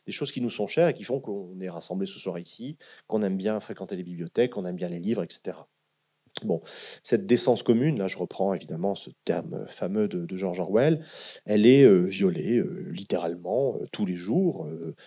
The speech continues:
mais mille fois par jour, sur tous les plateaux télé, par tout type de, d'intervenants, que ce soit, euh,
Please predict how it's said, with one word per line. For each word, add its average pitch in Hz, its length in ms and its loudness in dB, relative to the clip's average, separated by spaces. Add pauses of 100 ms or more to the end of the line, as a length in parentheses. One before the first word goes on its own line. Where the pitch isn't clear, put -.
(140)
mais 92 180 -10
mille 98 200 -4
fois - 180 -4
par 87 160 -10
jour, 131 300 0
sur - 160 -8
tous 117 100 -4
les 98 100 0
plateaux - 280 -8
télé, 120 260 -2
par - 200 -8
tout 127 120 -6
type - 420 -6
de, 92 240 0 (360)
d'intervenants, 107 880 2
que - 80 -14
ce 90 100 -6
soit, 101 460 0
euh, 82 60 0